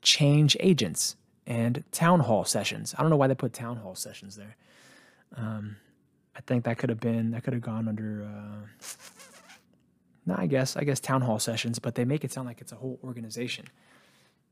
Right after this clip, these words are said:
and not just the person who's facilitating or hosting the town hall. Um, emotional benefits for the seeking, the fear, and the care components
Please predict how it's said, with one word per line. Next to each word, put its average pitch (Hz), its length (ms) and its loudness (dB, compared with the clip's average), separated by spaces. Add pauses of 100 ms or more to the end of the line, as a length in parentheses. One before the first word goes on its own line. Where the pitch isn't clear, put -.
(1200)
and 127 100 0
not 117 140 2
just - 180 -2
the 117 60 -4
person 123 400 0
who's 110 380 -2 (640)
facilitating 113 800 0 (340)
or 135 100 0
hosting 131 340 2
the 107 80 0
town 120 220 -2
hall. 107 220 -8 (1200)
Um, 147 920 -2 (420)
emotional 165 460 8
benefits 175 560 6
for 147 260 6
the 131 100 6
seeking, 185 760 4
the 131 100 -4
fear, 170 460 6
and 127 180 -2
the 123 80 -2
care 147 320 2
components 127 800 -4